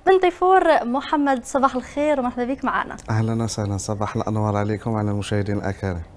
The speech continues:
Speaker 1: شكرا لك أستاذ، كيف
Speaker 2: جزيلا.
Speaker 1: حوالك في هذا الصباح؟ وش تقول
Speaker 2: الحمد
Speaker 1: للجمهور
Speaker 2: لله.
Speaker 1: صباحي؟
Speaker 2: الحمد لله، اليوم موفق إن شاء الله.
Speaker 1: شكرا، يوم موفق لك كذلك.
Speaker 2: وإياكم إن شاء الله،
Speaker 1: نعم.
Speaker 2: كل مشاهدينا أكارم.
Speaker 1: إن شاء الله يا ربي. نبداو الموضوع ديالنا أستاذ حول التشهير على مواقع التواصل الاجتماعي.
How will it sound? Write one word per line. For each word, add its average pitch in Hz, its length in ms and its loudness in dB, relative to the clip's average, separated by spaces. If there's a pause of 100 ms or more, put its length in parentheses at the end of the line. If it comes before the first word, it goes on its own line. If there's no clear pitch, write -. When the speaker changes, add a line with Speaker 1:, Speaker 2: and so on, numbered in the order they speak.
Speaker 1:
شكرا 254 600 -2
لك 247 240 0
أستاذ، 254 200 4
كيف - 80 0
Speaker 2:
جزيلا. - 140 -4
Speaker 1:
حوالك 277 400 6
في 302 120 0
هذا 269 100 4
الصباح؟ 214 460 0
وش 269 140 -2
تقول 339 220 4
Speaker 2:
الحمد 311 120 4
Speaker 1:
للجمهور 277 360 8
Speaker 2:
لله. 311 100 6
Speaker 1:
صباحي؟ - 440 0
Speaker 2:
الحمد 135 340 2
لله، 113 280 4
اليوم 117 300 0
موفق 117 440 0
إن 110 80 -2
شاء 101 200 -4
الله. 92 180 -4 (200)
Speaker 1:
شكرا، 262 440 4
يوم 240 200 -2
موفق 233 340 -8
لك 254 160 -2
كذلك. - 420 -8
Speaker 2:
وإياكم 113 500 0
إن 95 80 -4
شاء 87 200 -4
الله، 98 240 -2
Speaker 1:
نعم. 240 320 0
Speaker 2:
كل 104 60 0
مشاهدينا 95 680 -2
أكارم. - 240 -12
Speaker 1:
إن 254 80 2
شاء 277 200 2
الله 247 180 2
يا 226 120 2
ربي. 330 260 4
نبداو 294 600 6
الموضوع 254 640 6
ديالنا 226 760 0
أستاذ 320 580 0
حول 233 360 2
التشهير 262 520 0
على 233 220 2
مواقع 233 500 0
التواصل 233 460 -2
الاجتماعي. 240 680 0